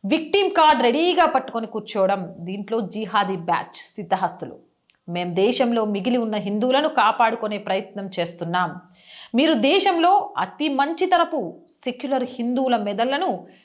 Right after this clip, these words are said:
సెక్యులరిజం పేరుతో మీ ఆధీనంలోనికి తీసుకోవడానికి కుట్ర చేస్తున్నారు." ఆవును పూజించేవాడు, ఆవును భుజించేవాడు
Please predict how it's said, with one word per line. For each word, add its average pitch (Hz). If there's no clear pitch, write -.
సెక్యులరిజం 359
పేరుతో 294
మీ 196
ఆధీనంలోనికి 220
తీసుకోవడానికి 208
కుట్ర 269
చేస్తున్నారు." 180
ఆవును 190
పూజించేవాడు, 214
ఆవును 185
భుజించేవాడు 165